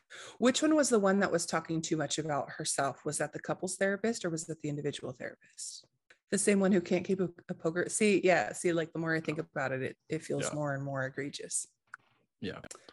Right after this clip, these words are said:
Speaker 1: Thank you, Robin, for your story, your bad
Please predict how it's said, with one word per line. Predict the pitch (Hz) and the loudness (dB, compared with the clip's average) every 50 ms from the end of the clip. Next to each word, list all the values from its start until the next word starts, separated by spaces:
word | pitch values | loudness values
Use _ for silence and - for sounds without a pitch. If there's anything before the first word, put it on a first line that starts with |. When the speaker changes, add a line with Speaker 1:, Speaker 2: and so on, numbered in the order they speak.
| - - - | -10 -2 2
Speaker 1:
Thank | 226 233 226 240 | 4 4 6 6
you, | 220 196 | 6 6
Robin, | 170 170 175 170 170 170 175 170 170 170 175 175 180 202 208 | 8 8 10 10 10 10 10 10 10 10 10 8 8 6 4
for | - - 165 160 160 156 151 151 151 151 151 151 - _ _ _ _ - _ _ _ _ _ _ _ _ _ _ _ _ _ _ _ _ _ _ _ _ - | 0 -4 -2 0 2 2 2 2 2 0 -2 -6 -12 _ _ _ _ -20 _ _ _ _ _ _ _ _ _ _ _ _ _ _ _ _ _ _ _ _ -6
your | 170 160 151 147 147 143 143 151 - _ _ _ _ _ - | -4 -2 -2 -2 -2 -4 -6 -8 -14 _ _ _ _ _ -4
story, | - - - - - 180 175 170 170 170 175 180 196 202 | -2 -2 0 4 6 6 8 8 10 10 10 10 10 10
your | 185 170 | 8 6
bad | 170 160 156 151 156 | 4 4 2 2 0